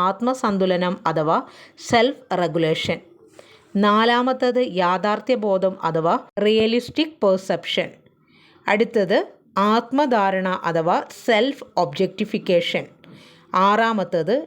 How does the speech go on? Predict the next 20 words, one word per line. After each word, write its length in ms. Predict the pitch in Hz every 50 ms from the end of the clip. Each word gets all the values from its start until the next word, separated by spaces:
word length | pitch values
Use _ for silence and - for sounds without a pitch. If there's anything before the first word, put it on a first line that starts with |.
| - - _ _ _ _ - 196 208
ഏകാത്മക 680 | 214 208 214 226 226 233 233 240 247 240 240 226 220 247 240 - 175 160 160 156
ജീവിത 380 | 180 190 190 202 196 214 196 226 214 -
ദർശനം 400 | 185 170 170 - 185 170 170 170 165 160
അഥവാ 240 | 160 160 165 185 262 294 - - - - - - 190 202 208
unifying 480 | 220 226 233 226 226 - 233 240 254 285 285 -
philosophy 640 | 220 185 175 175 175 190 190 233 226 220 - 247 262 - - 190
of 100 | 180 175 - - 170 156
life. 340 | 151 151 143 143 - - - - - - _ _ - - _ _ _ - -
അതുപോലെ 360 | 254 285 262 285 277 277 285 277 - 208 208
ആൽപോർട്ടിൻ്റെ 720 | 214 220 220 220 262 254 262 254 - 277 262 254 254 294 330 320 -
പ്രധാനപ്പെട്ട 680 | 214 190 180 208 208 220 226 247 - 269 254 254 269 277 285 -
പുസ്തകങ്ങളാണ് 920 | 254 - - - 226 214 185 202 208 208 208 202 190 175 165 160 165 196 277 285 - - - - _ - 214
The 80 | 277 262 - 254
Person 420 | 233 233 247 262 254 - 302 302 294 277
in 80 | 277 294 285 -
Psychology, 720 | - 214 190 - - - 180 175 170 170 160 - 185 240 330 - - - _ - - - _ _ _ - 190 175 226 226
Documents 600 | 240 233 233 - 294 277 285 294 302 302 - - - 277 262
in 80 | 262 262 262 -
Psychological 840 | - 214 202 190 - - 196 196 190 190 175 196 190 - 208 208 214 214 -
Science, 480 | 185 170 165 165 165 170 175 - -